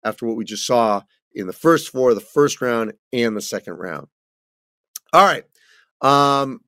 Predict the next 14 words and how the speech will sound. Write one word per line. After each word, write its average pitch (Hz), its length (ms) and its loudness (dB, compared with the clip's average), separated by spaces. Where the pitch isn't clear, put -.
I've 139 140 0
been 131 220 0
rambling 143 520 0
for 127 240 -6
quite 135 400 -4
a 117 80 -6
while 139 500 2
here. 139 440 -6
Uh, 117 420 -2
I - 40 -16
appreciate 143 560 -6
everyone's 123 480 -6
time. 185 600 0
Um, 117 640 -2